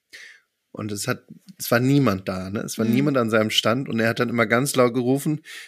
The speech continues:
Speaker 1: "Der Nächste bitte."
Speaker 2: Oh.
Speaker 1: <laughs>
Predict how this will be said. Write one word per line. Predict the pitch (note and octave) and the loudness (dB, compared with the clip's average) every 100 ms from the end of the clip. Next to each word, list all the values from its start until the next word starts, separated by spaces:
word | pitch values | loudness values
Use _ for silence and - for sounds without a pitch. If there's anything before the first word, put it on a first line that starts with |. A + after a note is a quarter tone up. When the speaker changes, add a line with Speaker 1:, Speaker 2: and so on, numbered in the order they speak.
| - - | -4 6
Speaker 1:
"Der | D#3+ F3+ E3+ | 8 10 8
Nächste | D#3+ D#3+ E3 - | 8 8 6 4
bitte." | C#3 D3 D3+ D3+ D3 D3+ - - - - - - - - _ _ - - - - - - - - - - - - - - - - - _ _ - - - - | 6 6 8 10 10 8 2 -8 -4 -4 -6 -18 -20 -20 _ _ -20 -20 -20 -20 -4 -2 0 0 -2 -4 -6 -8 -10 -12 -14 -20 -20 _ _ -18 -16 -16 -14
Speaker 2:
Oh. | - - - - - - | -10 -6 -2 -2 -4 -2
Speaker 1:
<laughs> | - F2 | -2 2